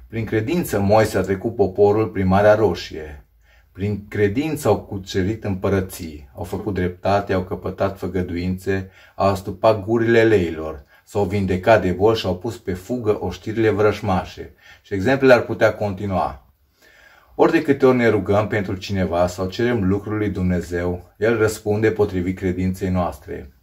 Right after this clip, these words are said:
Credința poate crește și poate fi măsurată, așa cum Iisus ne-a spus:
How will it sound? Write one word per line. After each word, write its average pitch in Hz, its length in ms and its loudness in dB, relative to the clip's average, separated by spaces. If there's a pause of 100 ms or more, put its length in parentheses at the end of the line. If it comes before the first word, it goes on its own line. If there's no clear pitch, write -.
(640)
Credința 127 500 2
poate 135 320 6
crește 92 400 -2
și - 180 -10
poate 107 280 -4
fi 98 200 -10
măsurată, 87 960 -4
așa 113 300 4
cum 104 240 -4
Iisus 101 280 -4
ne-a 101 140 0
spus: 90 440 -6